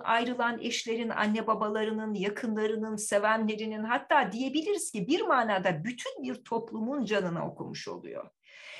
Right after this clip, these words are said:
Zira toplumun molekülü konumunda bulunan aile dağılınca toplumda çatlaklar meydana geliyor biliyorsunuz. Ve toplum çok ciddi deformasyonlar yaşamaya başlıyor.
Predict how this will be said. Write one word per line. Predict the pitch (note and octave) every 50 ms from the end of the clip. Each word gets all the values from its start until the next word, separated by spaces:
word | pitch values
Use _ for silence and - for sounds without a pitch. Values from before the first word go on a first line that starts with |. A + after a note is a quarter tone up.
| - -
Zira | - F#3+ B3 E4 G4 G#4 A4 F#4+ E4 E4+
toplumun | - C#4+ C4+ C4+ - D#4+ D#4 D4+ E4 E4 D4 A#3+
molekülü | A3 A3 B3 B3+ C4 C4+ C4 - C#4+ C#4+ F4 E4+
konumunda | - B3+ A#3+ A#3+ A3+ A3+ G#3+ G3+ F#3 G3 F3 E3+
bulunan | G3 A3+ A#3 B3 A#3 A3+ G#3+ G#3 F#3+ - - -
aile | - G3+ G#3+ A3 A#3+ B3 A3+ A#3+ G#3+ D#3+ -
dağılınca | G3+ G#3 A3 A#3+ B3+ G4+ B4 A#4+ - F3 G#3+ G3 F3 D#3 - - _ _ _ _ - _ _ _ _ _
toplumda | - F4 G4+ G#4 G#4+ C4 B3 A3+ G#3+ G3+ D#4 G4 A#4 A4 -
çatlaklar | - D#4+ D#4 D#4 D#4 D#4+ D4+ D4+ - - D#4 D4+ D4+
meydana | C#4+ A#3 G#3 F#3 D#3 D#3+ E3+ E3+ E3+ E3
geliyor | E3 D3 F3 E3 D3+ E3+ E3 D#3+ E3
biliyorsunuz. | F#3+ F3+ G3+ G3 G3 G#3+ - A3+ A#3+ D#4 G4 G#4 G#4+ - - - - - - - _ -
Ve | B3 A#3+
toplum | - - F#4 G#4 G#4 - D4 E4 F4 E4+ E4+
çok | - - F#4 F#4 - - -
ciddi | - A#3 G#3 F#3 G#3+ B3+ D4+ F4+ E4 A3+
deformasyonlar | A3 A3 A#3 - - A#3 A#3 A3 A3 A3 A3 A3 - - G#3+ A3 G#3+ A3 A#3 B3 A#3+
yaşamaya | G3 F#3 F3+ F3 - F3+ F3 E3+ D#3+ D#3+ E3 D#3+
başlıyor. | E3+ G#3 B3+ C#4 - - - E4+ D4 A#3 A#3+ C#4+ F#4+ G#4 -